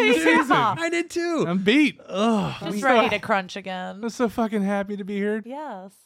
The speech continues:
Speaker 3: Well, we had our fantasy football draft. I hate my team.
Speaker 2: Mm.
Speaker 3: Cowboys already
Speaker 1: Per
Speaker 3: put up
Speaker 1: usual.
Speaker 3: their first L and getting it out of the way,
Speaker 1: <laughs>
Speaker 3: even after that, I'm tempted to say,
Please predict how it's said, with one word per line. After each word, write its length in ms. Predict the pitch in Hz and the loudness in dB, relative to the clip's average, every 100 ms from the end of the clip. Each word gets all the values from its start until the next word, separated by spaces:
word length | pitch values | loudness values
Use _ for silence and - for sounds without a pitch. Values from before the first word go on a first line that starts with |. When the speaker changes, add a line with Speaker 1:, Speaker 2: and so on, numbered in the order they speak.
| _ | _
Speaker 3:
Well, 100 | 165 | 0
we 120 | 165 | 2
had 140 | 160 160 | 2 2
our 60 | |
fantasy 340 | 147 156 135 135 | 2 0 -2 -2
football 320 | 143 - 104 | -2 -2 -6
draft. 380 | 113 143 220 - | -2 -2 -2 -2
I 60 | |
hate 160 | 117 95 | -4 -4
my 100 | 101 | -6
team. 300 | - 113 208 - | -6 -6 -6 -6
Speaker 2:
Mm. 380 | 139 135 123 - | 0 0 0 -4
Speaker 3:
Cowboys 440 | 120 107 104 104 | 0 0 2 0
already 260 | 104 101 101 | 0 0 0
Speaker 1:
Per 60 | 104 | 2
Speaker 3:
put 100 | 107 | 0
up 80 | |
Speaker 1:
usual. 60 | 107 | 2
Speaker 3:
their 120 | 101 | -2
first 320 | - 104 104 - | 0 -4 -4 -8
L 320 | 104 95 113 | -6 -4 -2
and 100 | 170 | -4
getting 220 | 113 98 95 | -6 -6 -4
it 80 | |
out 120 | 95 95 | -4 -6
of 40 | |
the 60 | 98 | -6
way, 400 | 104 117 160 208 190 | -6 -6 -6 -2 -2
Speaker 1:
<laughs> 140 | - - | -4 -6
Speaker 3:
even 180 | 135 - | 0 2
after 260 | 143 427 453 | 4 4 4
that, 460 | 113 165 170 143 - _ | 2 2 0 -2 -10 _
I'm 240 | 131 160 170 | -4 -2 0
tempted 400 | 170 254 240 165 | 0 0 -2 -4
to 80 | |
say, 400 | 147 214 240 233 | -2 0 -2 -6